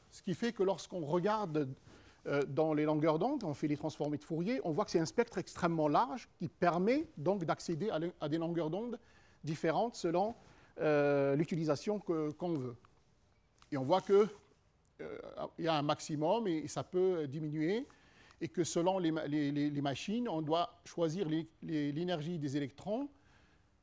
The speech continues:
euh, pour un champ magnétique donné pour essayer de situer la bosse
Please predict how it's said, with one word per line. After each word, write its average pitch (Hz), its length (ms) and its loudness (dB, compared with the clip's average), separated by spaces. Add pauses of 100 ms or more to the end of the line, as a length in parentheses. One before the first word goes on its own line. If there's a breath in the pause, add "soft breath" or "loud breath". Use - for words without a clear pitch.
(120)
euh, 147 160 0
pour 156 200 -2
un 151 60 2
champ 165 220 -4
magnétique 151 480 -2
donné 160 400 -2
pour 180 320 -2
essayer 170 360 -4
de 156 120 0
situer 175 420 -2
la 160 140 2
bosse 175 420 0